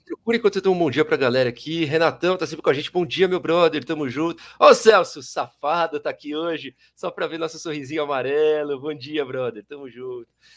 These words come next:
Deus abençoe você também, meu querido. Ajudem no like, galera, ajudem no like, é esse. O erro começou no médico. Exatamente, velho. Eu,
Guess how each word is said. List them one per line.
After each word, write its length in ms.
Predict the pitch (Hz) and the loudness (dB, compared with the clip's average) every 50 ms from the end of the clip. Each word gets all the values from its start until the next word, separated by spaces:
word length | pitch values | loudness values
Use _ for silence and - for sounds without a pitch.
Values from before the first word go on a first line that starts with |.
| - - _ _ _ _ _ _ _ | -20 -20 _ _ _ _ _ _ _
Deus 200 | - 160 185 185 | -8 -6 -4 -4
abençoe 420 | 202 190 190 180 - - - 185 185 | -2 -2 -2 -2 -4 -4 -6 -6 -6
você 180 | - 156 - | -8 -10 -14
também, 380 | 180 - 175 151 143 151 151 147 | -12 -12 -12 -8 -6 -4 -4 -4
meu 120 | 135 139 | -6 -8
querido. 640 | 131 - 135 131 139 139 131 123 123 117 104 85 76 82 | -10 -10 -10 -8 -6 -6 -6 -6 -6 -8 -8 -8 -10 -8
Ajudem 380 | 104 120 120 - 180 180 196 185 | -8 -8 -4 -4 -2 0 0 0
no 80 | 185 | 2
like, 300 | 156 160 165 156 147 - 135 | 4 4 4 4 2 0 0
galera, 340 | 147 143 139 135 131 123 | 0 2 2 2 2 2
ajudem 260 | 117 113 160 - 180 175 | 0 -2 -4 -6 -6 -6
no 80 | 170 | -4
like, 400 | 147 135 135 131 127 117 110 - | -4 -4 -2 -2 -2 -4 -4 -6
é 80 | 143 139 | -6 -6
esse. 460 | 139 135 131 123 107 98 - - 120 | -4 -6 -6 -6 -8 -10 -12 -12 -10
O 60 | 127 | -8
erro 100 | 143 160 | -8 -8
começou 320 | - - 147 147 - - 151 | -10 -12 -12 -12 -12 -12 -12
no 80 | 156 | -8
médico. 840 | 139 135 139 143 147 143 135 123 - - _ _ _ 117 98 90 _ _ _ _ _ - _ _ - | -6 -4 -2 -2 0 -2 -2 -6 -8 -18 _ _ _ -20 -20 -20 _ _ _ _ _ -20 _ _ -16
Exatamente, 720 | - 120 123 160 175 - 143 113 117 120 120 117 113 - 113 | -12 -8 -4 -4 -4 -4 -4 -6 -6 -6 -6 -8 -10 -12 -10
velho. 360 | 113 123 123 117 110 107 120 | -8 -6 -4 -4 -6 -8 -8
Eu, 200 | 143 156 151 135 | -10 -10 -10 -12